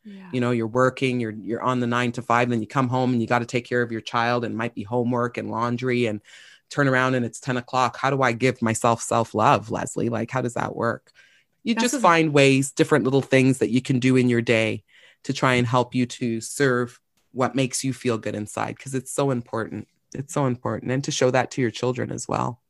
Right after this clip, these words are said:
Speaker 2: Yeah.
Speaker 1: I like the role model. And again, like I,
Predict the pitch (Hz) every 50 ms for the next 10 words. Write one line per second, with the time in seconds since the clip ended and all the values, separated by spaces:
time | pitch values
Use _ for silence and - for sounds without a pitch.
0 | _ _ _ _ _ _ _ _ _ _ _ - - - 50 - - 143 139 -
1 | _ _ - - 180 170 175 180 180 180 208 185 165 160 160 160 156 160 160 160
2 | 160 175 180 196 214 233 247 - - - 180 180 170 165 165 160 165 165 160 156
3 | - _ - - 190 175 156 190 185 175 175 170 165 160 156 156 156 - - -
4 | 165 -